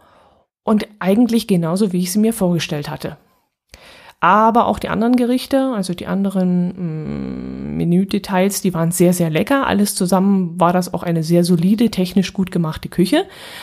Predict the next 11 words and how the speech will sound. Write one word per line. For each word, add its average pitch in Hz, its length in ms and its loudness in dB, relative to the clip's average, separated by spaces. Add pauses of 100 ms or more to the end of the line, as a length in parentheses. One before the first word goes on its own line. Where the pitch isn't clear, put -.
(140)
Allerdings 196 680 2
haben 202 280 0
mir 226 140 2
dieses 208 640 0
Mal 180 220 2
die 202 100 -2
Geschmackserlebnisse 175 1000 0
so 160 120 -2
ein 160 80 -2
bisschen 160 300 -4
gefehlt, 160 560 0